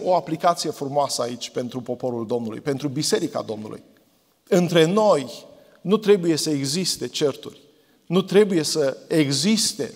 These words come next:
neînțelegeri. Noi trăim aici înconjurați de oameni care nu-L cunosc pe Dumnezeu. Mai mult, diavolul, spune Scriptura,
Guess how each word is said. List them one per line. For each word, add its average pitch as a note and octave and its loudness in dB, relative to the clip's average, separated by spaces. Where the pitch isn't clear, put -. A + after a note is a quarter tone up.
neînțelegeri. C3 -6
Noi F3 4
trăim E3 4
aici G3 4
înconjurați E3 4
de E3 2
oameni G3+ 4
care F#3 4
nu-L G3+ 0
cunosc G#3 -2
pe G#3 -6
Dumnezeu. F#3+ -4
Mai G#3+ 6
mult, D3 2
diavolul, E3 6
spune F#3 0
Scriptura, D#3+ 2